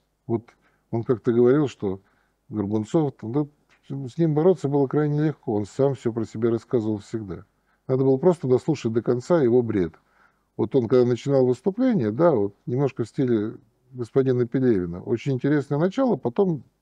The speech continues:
чуть-чуть это самое, усложняется все. Вот если дослушать каждое выступление Усатого до конца,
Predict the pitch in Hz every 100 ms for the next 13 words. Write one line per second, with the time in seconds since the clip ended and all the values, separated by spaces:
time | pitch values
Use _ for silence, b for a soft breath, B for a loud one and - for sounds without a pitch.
0 | _ _ _ _ _ - 131 165 143 123
1 | 120 - 90 82 90 - _ _ _ _
2 | _ _ _ _ _ 131 123 156 135 117
3 | 95 101 - 101 - _ _ _ _ _
4 | _ _ _ - 120 165 156 151 147 143
5 | 160 - - 151 131 123 117 147 151 135
6 | 123 127 147 123 117 131 143 170 185 226